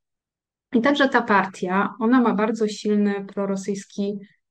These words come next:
element. To jest z jednej strony krytyka sankcji. E, ugrupowanie Sojusz Szary Wagneś wskazuje na to, że sankcje szkodzą najbardziej Niemcom, że to Niemcy są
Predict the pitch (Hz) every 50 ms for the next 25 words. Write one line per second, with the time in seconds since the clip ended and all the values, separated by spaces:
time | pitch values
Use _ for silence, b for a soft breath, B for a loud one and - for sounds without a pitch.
0 | _ - 220 214 196 185 190 190 - - - - - 262 285 262 254 - - -
1 | 214 196 208 233 247 247 240 226 214 214 - - - 214 208 185 180 180 180 185
2 | 202 220 220 - _ _ _ _ _ _ _ _ _ - - 262 285 269 285 277
3 | - 254 240 240 240 226 196 196 - - - - - - - - - - - -
4 | _ - - 208 208 208 208 208 208 208 208 - - - 220 254 262 - 262 247
5 | 277 302 294 269 262 247 226 - - - - 254 247 233 240 - 247 240 226 214
6 | 220 214 233 226 240 240 233 - - 220 208 220 220 208 202 190 190 190 190 190
7 | 190 214 233 254 B B B B B B B _ _ _ _ _ _ _ _ _
8 | - - 220 214 226 240 247 277 330 330 - - 269 226 208 208 202 - - -
9 | 220 208 233 269 320 359 359 - - - - - 226 220 220 277 311 302 262 247
10 | 220 190 180 180 185 196 190 254 254 247 247 233 196 185 190 - - - - -
11 | _ _ - 233 247 240 285 269 262 277 311 311 302 - 285 262 - - 247 247
12 | 247 247 254 247